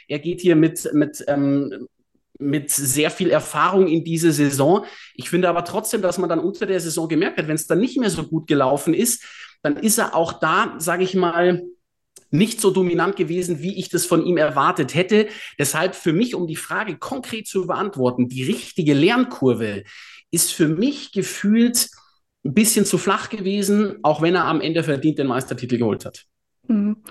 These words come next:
Speaker 2: Ja, das ist, äh, ja auch immer so dieses Thema, ne? Die, die Entwicklung und, ähm, auch wenn wir sagen, es ist eben schon das dritte Jahr, klar, er hat viel Erfahrung. Norman, aber dieses Jahr drei, das ist ja was, da hätten wir letztes Jahr eine Saisonrückschau gemacht, dann hätten wir da auch bei Felipe Drugovic drüber geredet, ja. Es ist, äh,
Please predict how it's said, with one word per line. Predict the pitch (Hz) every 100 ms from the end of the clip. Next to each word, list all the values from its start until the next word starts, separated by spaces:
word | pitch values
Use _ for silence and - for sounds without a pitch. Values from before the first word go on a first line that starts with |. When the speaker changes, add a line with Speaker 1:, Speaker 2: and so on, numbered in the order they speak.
| - - - -
Speaker 2:
Ja, | - 220
das | 214 233
ist, | -
äh, | - 240 - -
ja | 247
auch | 247
immer | 247
so | 240
dieses | 226 233
Thema, | - 269 208
ne? | 202
Die, | 202 214
die | - 208
Entwicklung | 208 226 269 269 247 262
und, | - 226 214
ähm, | 208 202
auch | - 226
wenn | 240
wir | 226
sagen, | 214 208
es | 214
ist | 247 240
eben | 233
schon | 240
das | 220
dritte | 214 254 254
Jahr, | 220 214
klar, | 240 214 220
er | 214
hat | 208 -
viel | - 247
Erfahrung. | 240 240 247 254 269 - - -
Norman, | 233 247 254
aber | 220
dieses | 233 247 233
Jahr | 214
drei, | 220 208 226
das | 254 240
ist | 247
ja | 220 214 -
was, | 226 -
da | - 208 202 208 - -
hätten | - 262 254
wir | 233
letztes | 254 254
Jahr | 262
eine | 240
Saisonrückschau | 226 220 233 240 240 233
gemacht, | 220 220 247
dann | 214
hätten | 233 233
wir | 220
da | 208
auch | 214
bei | 220
Felipe | 214 214 226
Drugovic | - 294 277 208 208 -
drüber | 226 214
geredet, | 196 202 185 196 214
ja. | 202 202 220 - - -
Es | 214
ist, | 240 -
äh, | 233 233 226